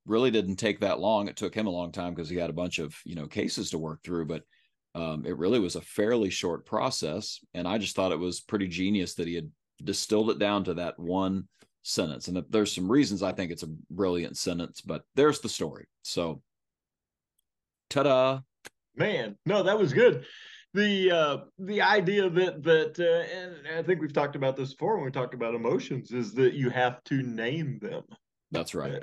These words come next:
Speaker 2: a-, a-, and calling it out, naming it, uh, allows the, you know, and, and I love the, your example of, right, this person feels heard, they feel understood, they feel,
Speaker 1: Yeah.
Speaker 2: uh, validated, affirmed, uh, right? You get all these, all these,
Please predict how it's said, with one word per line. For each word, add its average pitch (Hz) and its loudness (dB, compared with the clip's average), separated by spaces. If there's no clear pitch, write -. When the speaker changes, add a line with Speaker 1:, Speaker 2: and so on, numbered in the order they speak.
Speaker 2:
a-, - -4
a-, 135 -2
and 120 -4
calling 151 2
it 143 -2
out, 135 0
naming 139 -2
it, 127 -2
uh, 110 -4
allows 120 0
the, 131 -2
you 123 2
know, 117 0
and, 120 -2
and 113 -2
I 107 -4
love 143 -2
the, 131 -4
your 127 0
example 113 -2
of, 110 -6
right, 120 -4
this 104 -8
person 113 -2
feels 104 -6
heard, 120 -2
they - -6
feel 110 -10
understood, 113 -8
they 98 -8
feel, 107 -2
Speaker 1:
Yeah. - -10
Speaker 2:
uh, 107 -6
validated, 131 0
affirmed, 131 -2
uh, 139 -4
right? 131 -4
You 147 -2
get 139 4
all 175 6
these, 156 -2
all 170 2
these, 135 0